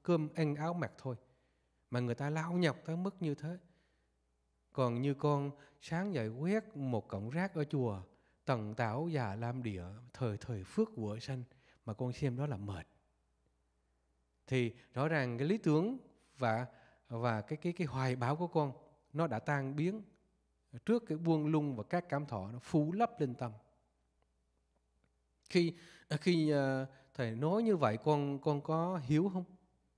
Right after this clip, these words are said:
Con có thấy đúng như vậy không? Và con cứ nằm im, con suy nghĩ là con nên làm cái gì. Không sao hết, bây giờ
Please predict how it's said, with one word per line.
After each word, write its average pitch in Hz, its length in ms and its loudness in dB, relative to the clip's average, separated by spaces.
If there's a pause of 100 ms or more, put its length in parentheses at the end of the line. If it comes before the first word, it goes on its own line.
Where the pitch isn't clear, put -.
(100)
Con 147 200 0
có 151 100 -4
thấy 170 160 -2
đúng 226 220 2
như 220 100 4
vậy 107 240 2
không? 151 100 -4 (1300)
Và 110 60 -12
con 147 200 -2
cứ 170 100 -2
nằm 131 220 -2
im, 170 420 0
con 156 160 -2
suy 160 180 -2
nghĩ 139 340 -2 (360)
là 110 80 -6
con 151 260 -2
nên 160 180 0
làm 131 320 -2
cái 151 180 -8
gì. 113 160 -6 (1600)
Không 160 180 -8
sao 156 240 0
hết, 180 340 0
bây 147 120 -2
giờ 123 240 0